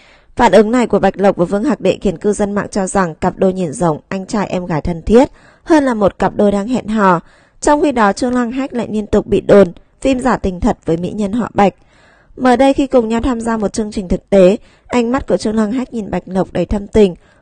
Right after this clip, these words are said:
cũng nhanh chóng lọt top hot search và làm tin đồn cặp đôi Ninh An Như Mộng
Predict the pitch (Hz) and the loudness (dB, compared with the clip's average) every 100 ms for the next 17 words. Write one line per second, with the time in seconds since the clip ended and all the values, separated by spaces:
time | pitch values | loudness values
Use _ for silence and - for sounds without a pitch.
0 | - 285 262 277 277 220 190 208 - 240 | 2 2 2 -4 -4 -4 -4 -8 -6 -6
1 | 277 240 - 240 - 196 196 - 196 190 | -6 -8 -4 -4 -4 -6 -8 -6 -8 -4
2 | 185 156 156 - 185 185 180 - 170 165 | -4 -2 -6 -4 -4 -4 -6 -8 -8 -8
3 | 160 175 | -4 -4